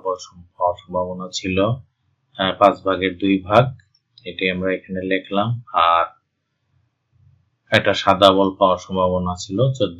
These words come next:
ভাগের নয় ভাগ। তাহলে এটা হচ্ছে চোদ্দ ভাগের নয় ভাগ, এটাকে গুণ করলে নয় দুগুণে আঠারো, উপরে আঠারো হবে, আর পাঁচ চোদ্দ, সত্তর, নিচে সত্তর হবে। এটাকে আমরা যদি দুই দিয়ে কাটি, তাহলে এখানে হবে নয়,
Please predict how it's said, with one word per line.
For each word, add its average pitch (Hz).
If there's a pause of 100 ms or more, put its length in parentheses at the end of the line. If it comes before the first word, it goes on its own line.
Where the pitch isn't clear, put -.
(120)
ভাগের 90 (200)
নয় 90
ভাগ। 101 (160)
তাহলে 82
এটা 90 (140)
হচ্ছে -
চোদ্দ 87
ভাগের 87
নয় 87
ভাগ, 101
এটাকে 98 (120)
গুণ 95
করলে 90
নয় 120
দুগুণে 87
আঠারো, 87
উপরে 87
আঠারো 87
হবে, 92 (560)
আর 87 (100)
পাঁচ 90 (100)
চোদ্দ, 82
সত্তর, -
নিচে 90
সত্তর -
হবে। 85 (100)
এটাকে 92
আমরা 90
যদি 87 (500)
দুই 101
দিয়ে 95 (720)
কাটি, 95 (220)
তাহলে 87
এখানে 90
হবে 92
নয়, 95